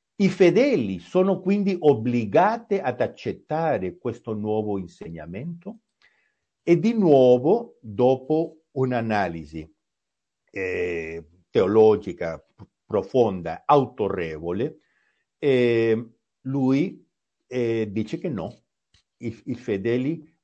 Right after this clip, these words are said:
moralmente, canonicamente, diciamo teologicamente, non sono obbligati a seguire questo nuovo insegnamento. Ehm,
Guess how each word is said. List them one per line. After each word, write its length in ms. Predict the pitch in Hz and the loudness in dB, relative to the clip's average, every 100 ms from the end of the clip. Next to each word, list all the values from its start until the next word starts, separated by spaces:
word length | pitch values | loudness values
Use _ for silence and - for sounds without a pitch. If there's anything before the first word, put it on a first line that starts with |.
| 110 | -10
moralmente, 1040 | 113 143 147 131 110 110 120 143 - 147 | 0 2 4 4 2 -2 -2 -4 -6 -6
canonicamente, 1200 | - 113 113 127 143 127 120 98 104 117 131 120 | -2 -2 0 -2 -4 -6 -4 -4 -4 -6 -6 -8
diciamo 400 | 98 95 113 110 | -8 -6 -4 -4
teologicamente, 1040 | 110 101 98 117 139 123 104 101 113 143 - | -4 -2 0 -2 -2 -6 -6 -6 -8 -8 -8
non 440 | 202 202 190 202 220 | -6 0 0 0 -6
sono 440 | - 127 120 127 | -6 -2 -2 -2
obbligati 560 | 151 156 156 110 101 - | -8 -8 -4 -4 -4 -8
a 60 | 131 | -10
seguire 580 | 143 104 95 95 117 - _ _ | -8 -6 -6 -6 -8 -12 _ _
questo 380 | 104 98 - 113 | -4 -4 -4 -6
nuovo 520 | 101 95 95 101 101 | -4 -4 -2 -4 -6
insegnamento. 880 | 98 87 80 71 58 _ _ _ _ _ _ _ _ _ _ _ _ _ _ _ _ _ - | -12 -16 -16 -16 -18 _ _ _ _ _ _ _ _ _ _ _ _ _ _ _ _ _ 2
Ehm, 500 | 147 143 139 143 | 6 8 6 4